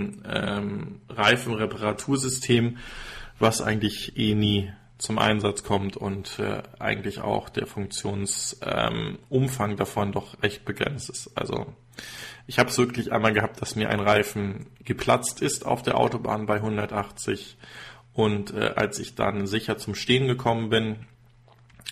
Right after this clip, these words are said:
ähm, und, äh, dieses sogenannte Reifenreparatursystem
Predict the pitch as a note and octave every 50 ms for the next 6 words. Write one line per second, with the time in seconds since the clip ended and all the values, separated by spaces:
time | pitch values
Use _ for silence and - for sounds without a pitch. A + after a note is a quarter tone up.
0 | - - - - - - - _ _ - A2 G#2+ G#2 G2+ G#2 G2+ - - A2 G#2
1 | G2+ G2+ G2+ G2 - - - - - - - - - G#2 G#2+ G#2+ G2 G#2 G2+ F#2+
2 | - - - A2 G2+ G#2+ G#2 G2+ G2+ G2+ G2+ G2 F#2+ - G#2 G2+ G2+ G2+ G2+ G2+
3 | G#2+ - G#2+ G2+ C3 D#3 - - - G#2+ G2 - - B2+ A#2+ A#2+ A2+ - - -
4 | - A2+ A2 A2 G#2